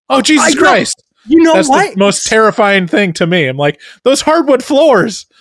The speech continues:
Speaker 2: It's so
Speaker 1: <laughs>
Speaker 2: fucking weird, dude.
Speaker 1: I'm gonna have
Speaker 2: Carrie
Speaker 1: to
Speaker 2: and I
Speaker 1: sand those down. I'm gonna have to reseal 'em. I'm gonna have to, like, check out what the, like, you gotta, that,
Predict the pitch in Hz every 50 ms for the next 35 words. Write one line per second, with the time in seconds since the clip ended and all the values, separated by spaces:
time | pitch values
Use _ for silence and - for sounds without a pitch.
0 | _ _ _ _ - - 359 392 - - 339 - - 508 480 480 453 - 466 -
1 | 453 453 453 466 453 427 427 453 466 480 480 466 403 330 392 427 453 427 381 -
2 | 226 233 202 233 311 262 277 247 262 269 392 392 226 320 311 - 240 226 254 247
3 | 233 240 240 226 202 180 - 214 202 220 240 247 240 233 233 226 214 202 196 208
4 | 214 214 269 254 190 - 208 170 156 165 185 208 185 - - - 220 226 220 220
5 | 226 226 226 269 277 - _ _ - - - - _ _ _ - 214 226 226 208
6 | 208 294 269 214 202 190 - - - 208 208 - 208 202 208 196 202 208 - 180
7 | 170 160 - _ _ _ _ _ - 170 175 175 202 202 190 226 220 208 208 175
8 | 156 170 _ - 160 156 - 202 202 208 202